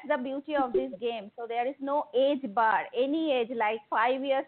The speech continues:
Speaker 1: to ninety-nine years, you can play T T. So <laughs> that's a fantastic
Speaker 2: Wow.
Speaker 1: thing, uh, to play table tennis, yeah.
Speaker 2: Well, you, you know, I'm,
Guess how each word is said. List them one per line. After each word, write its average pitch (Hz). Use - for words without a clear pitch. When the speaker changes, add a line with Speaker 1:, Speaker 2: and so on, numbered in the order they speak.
Speaker 1:
to 269
ninety-nine 247
years, 247
you 233
can 226
play 220
T 226
T. 165
So 208
<laughs> -
that's 233
a 254
fantastic 214
Speaker 2:
Wow. 180
Speaker 1:
thing, 214
uh, 160
to 240
play 214
table 202
tennis, 190
yeah. 127
Speaker 2:
Well, 175
you, 170
you 359
know, 330
I'm, 247